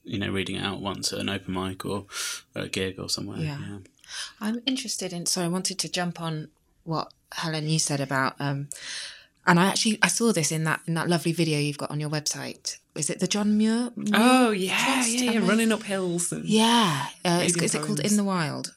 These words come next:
Speaker 3: The
Speaker 2: Or
Speaker 3: Wild in Me,
Speaker 2: The Wild
Speaker 3: it's
Speaker 2: in Me.
Speaker 3: called, that's right.
Speaker 2: The Wild in Me. And in that video, you say that one of your favourite things to do is to, to get a line in your head and then take it out for a walk or a run.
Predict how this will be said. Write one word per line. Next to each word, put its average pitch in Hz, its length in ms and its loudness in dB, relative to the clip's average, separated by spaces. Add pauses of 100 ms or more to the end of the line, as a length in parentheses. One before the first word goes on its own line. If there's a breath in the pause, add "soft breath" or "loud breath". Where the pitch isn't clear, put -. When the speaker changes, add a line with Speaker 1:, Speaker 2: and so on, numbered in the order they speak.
(100)
Speaker 3:
The 151 100 -6
Speaker 2:
Or 147 100 2
Speaker 3:
Wild 190 380 2
in 180 160 4
Me, 160 200 2
Speaker 2:
The 147 80 6
Wild 214 320 8
Speaker 3:
it's 196 80 0
Speaker 2:
in 185 40 -2
Me. 156 200 2
Speaker 3:
called, 170 320 -8
that's - 300 -8
right. 160 280 -6
Speaker 2:
The 180 100 -4
Wild 185 320 0
in 175 140 -4
Me. 160 260 -4
And 180 140 0
in 247 140 4
that 202 180 0
video, 139 400 -6
you 156 140 -6
say 151 360 -2 (380 loud breath)
that - 140 -2
one 185 160 8
of 180 100 4
your 175 100 8
favourite 180 300 2
things 160 220 -6
to - 100 -4
do 143 400 0
is 139 200 -2
to, 147 200 -4
to - 180 -4
get - 160 4
a 196 60 2
line 147 240 4
in 143 80 0
your 139 100 -2
head - 380 -4
and 139 120 -2
then 139 120 0
take 147 240 -4
it - 40 -2
out - 200 -2
for - 100 -8
a 147 60 -6
walk 139 420 -6 (560 loud breath)
or 139 220 -2
a 139 60 2
run. 127 360 0